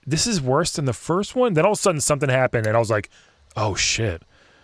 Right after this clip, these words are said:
This is, 'cause I think the, the, the Joel thing really, for hours, stuck with me. Like, that was,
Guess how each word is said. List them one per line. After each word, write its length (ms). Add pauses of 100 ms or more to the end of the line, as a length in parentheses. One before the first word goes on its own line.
(120)
This 160
is, 80
'cause 180
I 80
think 240
the, 100
the, 120
the 180
Joel 320
thing 220
really, 440 (460)
for 180 (100)
hours, 480
stuck 260
with 100
me. 100
Like, 220 (100)
that 140
was, 380